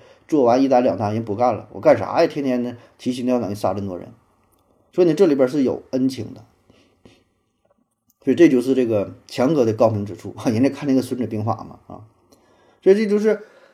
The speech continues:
他能知道老莫最需要什么啊。老莫的需要呢，就是被人需要，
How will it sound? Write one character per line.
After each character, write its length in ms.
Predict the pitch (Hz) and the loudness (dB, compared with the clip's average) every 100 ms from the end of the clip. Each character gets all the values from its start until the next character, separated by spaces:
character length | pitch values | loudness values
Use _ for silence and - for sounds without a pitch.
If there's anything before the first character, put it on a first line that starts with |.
| _ | _
他 300 | - 220 214 | 2 4 6
能 300 | 196 131 160 | 4 2 -2
知 220 | 165 196 | -4 -4
道 200 | 196 180 | 4 4
老 200 | 123 110 80 | 6 2 0
莫 180 | 147 | -4
最 160 | 131 160 | -2 -2
需 240 | - - | -2 -2
要 200 | 175 151 | 2 4
什 140 | 104 95 | 2 -6
么 140 | 90 - - | -16 -20 -20
啊。 100 | - _ _ _ - | -20 _ _ _ 0
老 260 | 147 139 | 6 6
莫 200 | 127 233 | 6 4
的 100 | 208 | 6
需 220 | 131 - 147 | 2 0 -2
要 240 | 147 175 | 0 0
呢， 100 | 131 | 0
就 140 | 113 | -2
是 160 | 131 151 | -4 -4
被 240 | 143 294 | 0 4
人 220 | 202 107 107 | 4 2 -6
需 220 | - 98 | -10 -8
要， 180 | 92 | -8